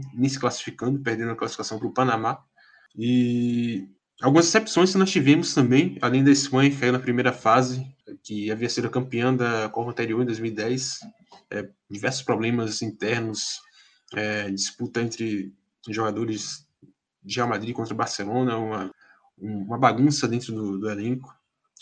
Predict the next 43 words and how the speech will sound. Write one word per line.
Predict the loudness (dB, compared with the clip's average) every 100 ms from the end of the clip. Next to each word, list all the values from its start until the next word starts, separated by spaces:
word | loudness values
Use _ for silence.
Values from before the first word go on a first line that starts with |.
| 0
A |
Itália, | 0 2 2 2
que | 0
caiu | 2 6 6
na | 4
primeira | 2 2 2
fase, | 2 4 4 4 -2 -6 -16 -20 -20 _
é, | -6 -4 -4
também | -4 -2 -2
surpreendendo | -2 -4 -4 -4 -2 -2 -4 -6 -12 _ -8
a | -6
muitos, | 0 0 0 -6 -8
apesar | -2 4 6
de | 6
já |
ter | 4 4
caído | 6 8 6
na | 4
primeira | 2 0
fase | 0 2
em |
dois | 2 4
mil | 2
e | 4
dez | 2 2 0 -10 -14 _ _ _ _ _ _
e | 4 6 8 8
em |
dois | 8 6
mil | 6
e |
dezoito | 6 4 6
não | 4 4
tendo | 2 4
nem | 4
conseguido | 4 0 2 0
classificação. | 2 0 0 -2 0 0 -2 -4 -16 _ _
Então, | -10 0
um | 2
declínio | 4 2 4 6 6
da | 6
Itália | 2 0 0
nessa | 0 -2 -2
década, | 0 -2 0 -2 -4